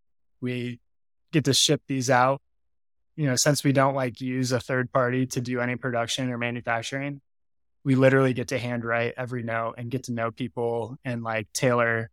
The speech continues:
their experience to, and we always follow up with an email that's personalized. Like, if someone's from Cincinnati, we'll make a comment about Who Dey and the Bengals,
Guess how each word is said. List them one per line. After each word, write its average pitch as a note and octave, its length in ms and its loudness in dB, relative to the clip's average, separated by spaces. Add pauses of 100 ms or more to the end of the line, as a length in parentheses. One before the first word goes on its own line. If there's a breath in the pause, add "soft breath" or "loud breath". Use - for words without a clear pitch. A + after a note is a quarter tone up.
(160)
their A#2+ 180 -4
experience A2+ 880 -6 (100)
to, A2+ 560 -4 (920)
and C3+ 120 4
we C3+ 100 6
always A#2+ 260 2
follow B2 340 4
up A#2+ 160 0
with A#2 140 -4
an A2+ 80 -8
email A2+ 640 -6
that's A#2+ 140 -12
personalized. A2+ 760 -4
Like, A2 140 -8
if A2 100 -12
someone's A#2 300 -8
from A2+ 140 -8
Cincinnati, A2+ 680 -2
we'll A2 120 -2
make G#2+ 240 -6
a G#2+ 60 -12
comment A2+ 460 -4
about A2 340 -2
Who A#2+ 100 -4
Dey A2+ 320 2
and A2 100 -4
the A2 60 -6
Bengals, A2 720 -4